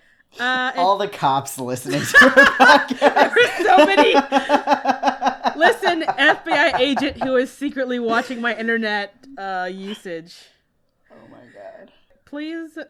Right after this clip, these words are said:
Speaker 2: rate and review us wherever you listen to podcasts. Give us five stars so people can know that we are a quality p-,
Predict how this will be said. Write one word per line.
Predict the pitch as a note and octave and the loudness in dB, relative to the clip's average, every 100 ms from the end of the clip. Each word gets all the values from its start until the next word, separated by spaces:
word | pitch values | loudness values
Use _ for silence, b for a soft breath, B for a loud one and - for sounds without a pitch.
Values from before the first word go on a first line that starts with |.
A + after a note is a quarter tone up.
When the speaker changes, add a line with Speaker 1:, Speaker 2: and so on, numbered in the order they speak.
| _ _ _ | _ _ _
Speaker 2:
rate | C4 C#4+ | -12 -10
and | C#4 | -12
review | C#4 C4+ C#4 | -12 -10 -10
us | F3 - | -10 -12
wherever | F#3+ G3 G#3 | -16 -14 -14
you | F#3+ | -14
listen | F#3+ G3 | -16 -18
to | G3 G3+ G3 G3 - | -18 -20 -18 -20 -20
podcasts. | - F#3+ G#3+ B3 B3+ C4+ _ _ _ - | -20 -20 -20 -18 -18 -20 _ _ _ -20
Give | G#3+ A3 | -20 -18
us | A3+ A3+ _ | -20 -20 _
five | G#3+ G#3 | -20 -20
stars | _ A3+ A3 F3+ | _ -14 -12 -14
so | - | -18
people | - F#3+ F#3 | -20 -20 -18
can | F#3+ | -16
know | F#3 F3+ F#3 F3+ F3+ | -14 -14 -14 -16 -18
that | F#3 E3+ | -18 -16
we | F#3+ F3+ | -16 -14
are | D#3+ | -14
a | D#3 | -16
quality | _ - F#3 F#3 F#3 | _ -18 -14 -12 -12
p-, | F3+ | -14